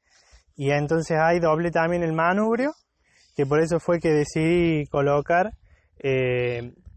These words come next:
un manubrio diferente, ya que el original se había doblado, y bueno, y ahí cambié los anclajes,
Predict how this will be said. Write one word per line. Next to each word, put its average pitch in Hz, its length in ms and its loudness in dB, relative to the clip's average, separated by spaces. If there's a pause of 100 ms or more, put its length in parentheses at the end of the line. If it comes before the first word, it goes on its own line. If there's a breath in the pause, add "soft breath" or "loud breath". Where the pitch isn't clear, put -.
(160)
un 147 260 -4
manubrio 151 420 0
diferente, 165 480 0
ya 139 140 -2
que 135 60 -6
el 131 80 -4
original 139 480 -6
se 147 100 -4
había 151 240 2
doblado, 202 540 2
y 202 60 0
bueno, 151 240 0
y 131 100 -2
ahí 135 160 0
cambié 131 320 -4
los 139 180 -4
anclajes, 151 800 -4